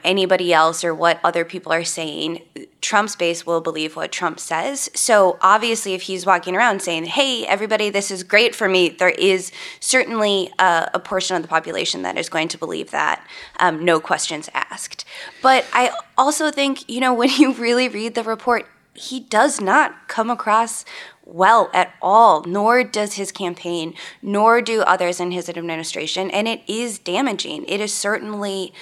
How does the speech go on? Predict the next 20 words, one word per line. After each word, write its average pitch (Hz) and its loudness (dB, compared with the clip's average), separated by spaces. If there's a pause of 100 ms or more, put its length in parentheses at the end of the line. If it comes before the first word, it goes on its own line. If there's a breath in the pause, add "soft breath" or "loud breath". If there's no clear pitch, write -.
(280 loud breath)
you 196 -4
know, 175 0
everything 247 0
that 226 -2
Mueller 180 2
laid, 170 -4 (200)
laid 180 -2
out 160 0 (300)
is 185 -4
kind - -6
of 208 -10
a 202 -6
black 185 0
mark 185 -4
for - -12
the 175 -6
Trump 165 -10
presidency, - -10
I 170 -6
think. - -16